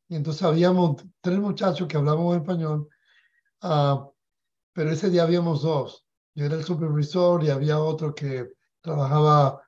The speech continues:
con las computadoras. Y yo le decía, "Ven acá, habla con esa persona porque está interrumpiendo el, el sistema a la misma hora".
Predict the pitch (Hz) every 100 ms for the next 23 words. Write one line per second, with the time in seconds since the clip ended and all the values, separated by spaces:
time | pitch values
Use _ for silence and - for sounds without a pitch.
0 | _ _ _ - 139 131 143 143 156 180
1 | 185 160 151 - _ _ _ _ _ 156
2 | 151 165 156 170 190 196 143 156 156 165
3 | 196 208 202 - 208 180 147 160 139 143
4 | 143 _ _ _ _ - 143 139 147 165
5 | 165 185 170 147 135 160 165 185 170 151
6 | 139 - 170 143 - 143 - 180 156 147
7 | 151 - _ 160 139 135 135 135 175 208
8 | 123